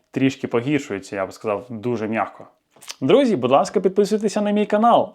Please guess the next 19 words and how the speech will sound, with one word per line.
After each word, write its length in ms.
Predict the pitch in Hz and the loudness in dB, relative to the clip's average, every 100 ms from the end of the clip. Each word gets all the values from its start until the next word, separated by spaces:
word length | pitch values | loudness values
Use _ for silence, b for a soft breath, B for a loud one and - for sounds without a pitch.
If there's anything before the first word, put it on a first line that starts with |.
| - | -4
А 280 | 135 135 127 | 2 4 4
також 300 | 127 190 220 | 2 2 2
хочу 220 | 240 214 | -2 -2
сказати, 320 | 214 202 143 | 2 2 2
що 180 | - 127 | 0 2
я 140 | 127 | 4
маю 260 | 131 143 147 | 4 4 4
Telegram-канал, 1000 | 180 202 202 240 226 185 165 170 143 127 | 2 4 4 4 2 2 4 4 2 2
де 180 | 135 | 2
я 260 | 131 160 208 | 4 4 2
ділюся 440 | 196 196 202 196 | 2 0 0 2
якимись 400 | 185 180 180 175 | 0 0 -2 -2
цікавинками, 680 | - 165 160 165 160 151 151 | -4 0 2 2 -2 -2 0
які 220 | 143 156 | 0 0
стосуються 540 | 151 139 - 147 135 139 | -4 -4 -4 -4 0 -2
Англії 540 | 165 180 175 175 - | 0 -4 -2 -2 -2
і 40 | 143 | 0
не 120 | 135 | 0
тільки. 360 | 180 180 185 | 0 0 0